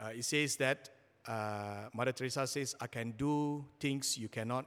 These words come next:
you can do things I cannot. Together we can do great things. In a team, we can do great things." Now, uh, lastly, the fifth one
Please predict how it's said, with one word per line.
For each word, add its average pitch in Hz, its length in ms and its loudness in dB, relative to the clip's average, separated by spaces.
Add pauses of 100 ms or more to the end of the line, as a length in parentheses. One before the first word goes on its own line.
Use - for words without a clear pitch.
you 120 160 -4
can 107 200 -4
do 123 100 0
things 120 460 -4 (260)
I 131 120 0
cannot. 117 360 0 (240)
Together 117 420 0
we 107 120 -2
can 101 180 -8
do 104 140 -6
great 101 260 -6
things. 98 300 -10 (260)
In 117 140 -2
a 110 60 -2
team, 135 420 0 (120)
we 110 140 -6
can 98 200 -8
do 110 280 -2 (100)
great 104 220 -10
things." 95 360 -10 (480)
Now, 107 360 -2 (420)
uh, 101 460 -6
lastly, 147 580 2 (920)
the 117 120 -4
fifth 165 280 0
one 123 300 2